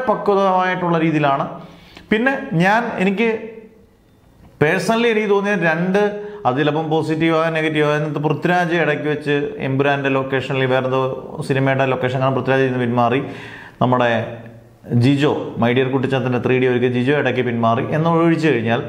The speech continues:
സന്തോഷ് ശിവനാണ് ഇതിൻ്റെ cameraman. ഗംഭീര ഫ്രെയിംസ് ആയിരിക്കും. അന്നേരം ഇങ്ങനെയൊക്കെ നോക്കിയാൽ ബറോസ് എന്ന് പറയുന്ന ഒരു ഫാൻറ്റസി സിനിമയാണ്,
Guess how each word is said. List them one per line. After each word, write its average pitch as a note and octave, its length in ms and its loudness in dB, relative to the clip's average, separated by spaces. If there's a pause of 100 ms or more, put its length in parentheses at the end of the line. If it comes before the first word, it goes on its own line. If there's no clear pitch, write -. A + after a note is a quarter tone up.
(140)
സന്തോഷ് F3 380 0
ശിവനാണ് C#3 360 0
ഇതിൻ്റെ A2+ 240 0
cameraman. F#2 480 -2 (500)
ഗംഭീര E3+ 580 2 (100)
ഫ്രെയിംസ് G#2+ 340 -2
ആയിരിക്കും. - 280 -8 (760)
അന്നേരം E3 200 2 (140)
ഇങ്ങനെയൊക്കെ A3+ 400 2
നോക്കിയാൽ F#3+ 360 2 (360)
ബറോസ് F3 320 2
എന്ന് G#3+ 160 0
പറയുന്ന F3+ 340 -2
ഒരു D#3 140 2 (680)
ഫാൻറ്റസി F3 840 0 (1300)
സിനിമയാണ്, B2 520 0